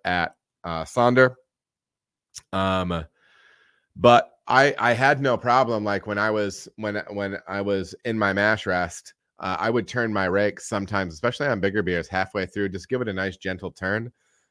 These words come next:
Um, I didn't wanna, like, stir the whole thing up again from any natural settling that had already happened, um, because you could be extending, like, your, your Verloff, your, your ability to run that, that work clear, um, by doing that.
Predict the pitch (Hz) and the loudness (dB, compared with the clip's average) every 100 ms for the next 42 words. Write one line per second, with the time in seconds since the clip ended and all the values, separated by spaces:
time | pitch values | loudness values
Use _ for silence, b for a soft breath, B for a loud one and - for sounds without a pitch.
0 | - 107 107 120 131 117 110 101 98 90 | -6 -4 -2 -2 -2 -2 -2 0 -2 -4
1 | - - - - 104 107 98 92 98 - | -6 -16 -18 -8 -4 -2 -4 -4 -4 -4
2 | 90 98 101 92 90 85 80 92 90 82 | -6 -4 -4 -4 -6 -8 -10 -8 -6 -4
3 | 85 85 87 82 107 98 90 82 82 82 | -6 -6 -8 -8 -4 -4 -2 -6 -2 -2
4 | 80 85 87 80 73 92 98 85 80 - | 0 2 2 2 0 2 2 0 -8 -14
5 | _ _ _ _ _ 92 90 87 82 - | _ _ _ _ _ -2 0 0 -4 -10
6 | 98 101 101 95 92 - 104 92 123 104 | -4 -2 2 2 2 0 -2 2 4 4
7 | 98 - - 98 95 90 87 98 87 82 | 2 2 0 2 2 0 -4 -4 -4 -4
8 | - 87 82 92 92 87 92 95 95 95 | -4 -4 -2 -2 -4 -2 -2 0 0 0
9 | 92 90 85 85 87 87 80 90 87 87 | -4 -6 -4 -4 -2 -4 -2 -2 -2 -4
10 | 85 82 82 80 76 - 80 76 76 - | -6 -4 -4 -6 -6 -8 -6 -6 -8 -8
11 | - 113 123 123 _ _ _ _ _ _ | -4 0 0 -2 _ _ _ _ _ _
12 | 87 90 87 82 78 - 80 85 82 92 | -8 -4 -4 -6 -10 -12 -2 -2 0 0
13 | 104 107 107 110 113 | 2 2 4 6 4